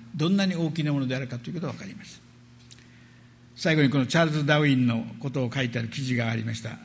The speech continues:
本の一節の中にですね、彼の生涯の最後は、自分の人生、自分の人生はただ一面だけに集中した。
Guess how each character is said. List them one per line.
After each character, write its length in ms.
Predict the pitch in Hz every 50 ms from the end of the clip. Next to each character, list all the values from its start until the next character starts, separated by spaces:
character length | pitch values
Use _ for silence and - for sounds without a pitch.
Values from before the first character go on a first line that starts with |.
| - - - -
本 220 | 135 127 123 120
の 80 | 117 113
一 100 | 110 -
節 260 | - 127 113 - 117
の 60 | 113 117
中 100 | 117 117
に 60 | 110 110
で 100 | 117 -
す 80 | -
ね、 220 | 151 175 175 - 190 - - - - - - - - - - - - - - - - - - - - - - - - - - - - - - - - - - - - - - - - - - - -
彼 220 | - 240 233 214
の 120 | 190 175 165
生 240 | - 208 196 190 180
涯 100 | 170 165
の 140 | 165 156
最 260 | - - 180 175 165 147
後 100 | 139 135
は、 220 | 127 113 110 - - - - - - - - - - - - - - - - 226
自 180 | 147 151 175
分 180 | 170 175 185 180
の 140 | 175 175 160
人 220 | 165 175 175 165
生、 280 | 170 185 175 165 165 170 170 -
自 140 | 170 147 170
分 100 | 175 185
の 100 | 180 175
人 200 | 160 160 180 170
生 180 | 151 - 175 165
は 220 | 165 156 147 147 - - - - - - - - - -
た 120 | - 240
だ 140 | 240 226 196
一 380 | 196 208 226 226 - - - 277
面 220 | 277 262 254 247
だ 120 | 240 233
け 100 | 214 233
に 120 | 214 214 190
集 240 | - - 196 185 -
中 180 | - 175 151
し 80 | 120 -
た。 120 | - 110